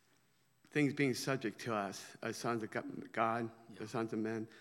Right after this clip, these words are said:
Speaker 1: Um, I sent this to Rick and Phyllis on October eighth.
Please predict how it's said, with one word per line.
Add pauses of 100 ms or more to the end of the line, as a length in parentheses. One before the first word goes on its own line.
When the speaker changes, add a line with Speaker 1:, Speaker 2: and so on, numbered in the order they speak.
(580)
Speaker 1:
Um,
I
sent
this
to
Rick
and
Phyllis (120)
on
October
eighth.